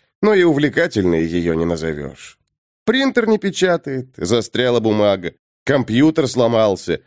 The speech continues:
уборщица задела провод питания. Чайник не включается. Это точно ко мне? Видео тормозит. Тут уже шеф,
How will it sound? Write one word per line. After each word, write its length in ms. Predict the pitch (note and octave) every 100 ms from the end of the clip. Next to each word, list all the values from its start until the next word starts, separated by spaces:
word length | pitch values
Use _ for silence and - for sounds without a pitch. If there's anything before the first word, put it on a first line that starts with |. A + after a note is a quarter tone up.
| _ -
уборщица 600 | G#2 A#2+ A#2 G#2+ G2+ G2+
задела 400 | G2+ G#2 A2 F#2+
провод 400 | G2 F2 F2+ -
питания. 600 | F#2 F2+ E2+ E2 D#2 - _ _
Чайник 540 | - F#3 F#3 E3+ E3
не 140 | C#3+ D3
включается. 960 | A#2 A#2 G2 G#2 F2+ D#2+ - D2 C#2+ _
Это 380 | F2+ F2 D#2+ D#2+
точно 500 | D2+ C3 G3+ - F3
ко 140 | C3 A2+
мне? 320 | F2+ C#2 - _ _
Видео 520 | G2 B2 F3 C#3 D3+ C3+
тормозит. 680 | B2 A#2 G#2 F#2 F2 - _ _ -
Тут 160 | D#3+
уже 320 | C#3+ G#2+ A2+ F#2
шеф, 380 | - E2+ C#2+